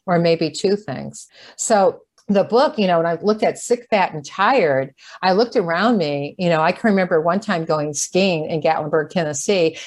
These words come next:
and I had to actually walk on the street to get around two people that were so obese,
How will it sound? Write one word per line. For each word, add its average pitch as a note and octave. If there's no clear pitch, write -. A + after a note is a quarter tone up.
and F3+
I G#3
had A3+
to A3+
actually G#3+
walk F#3+
on F3+
the E3
street A#3+
to E3+
get E3+
around D3+
two F3+
people F3+
that D#3
were D#3+
so D#3+
obese, E3+